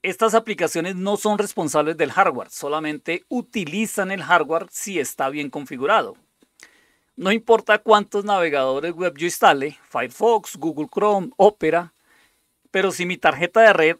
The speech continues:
o el Wi-Fi no están configurados, yo no voy a tener internet. En un sistema inmutable, al sistema operativo se le conoce con el nombre de sistema base o sistema anfitrión, o en inglés sistema host.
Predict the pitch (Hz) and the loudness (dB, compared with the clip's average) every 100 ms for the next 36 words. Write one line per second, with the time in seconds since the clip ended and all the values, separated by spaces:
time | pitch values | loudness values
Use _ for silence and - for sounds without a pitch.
0 | _ 175 151 131 123 135 143 - 170 160 | _ 2 2 2 -2 -2 0 2 2 2
1 | 165 175 160 180 240 226 254 185 170 175 | -2 -2 -2 -4 -4 2 6 6 4 -2
2 | - _ 175 240 196 185 165 160 170 147 | -12 _ -2 0 2 0 2 2 0 -2
3 | 127 135 139 139 180 151 - - _ _ | -2 -2 -2 2 2 0 -8 -20 _ _
4 | _ _ _ _ _ _ _ _ _ _ | _ _ _ _ _ _ _ _ _ _
5 | _ _ _ _ _ _ _ _ _ _ | _ _ _ _ _ _ _ _ _ _
6 | _ _ _ _ - 196 226 233 294 262 | _ _ _ _ 0 2 2 0 -4 -4
7 | - 240 233 233 214 - 269 220 208 214 | 0 0 0 -2 -2 2 4 4 0 -6
8 | - 190 - 160 165 190 208 175 - 147 | -2 -4 -4 -6 -2 0 2 2 0 -6
9 | - 175 156 - 131 135 175 170 175 139 | -8 -8 -8 -6 -8 -6 -10 -6 -4 -2
10 | 127 135 139 170 160 - 151 - 165 151 | -2 -4 -4 -2 -2 -2 -6 -6 -2 2
11 | 170 190 160 - 160 - 175 151 151 - | 4 6 4 0 -10 -6 -6 -6 -10 -10
12 | - 147 147 147 135 202 208 120 - _ | -6 -4 -4 -6 -8 -2 0 -2 -10 _
13 | _ _ _ 208 233 226 233 196 196 202 | _ _ _ 2 4 4 -2 -2 -2 -2
14 | - - 135 - 143 143 - 208 147 - | -4 -4 -6 -4 -2 -2 2 2 2 -8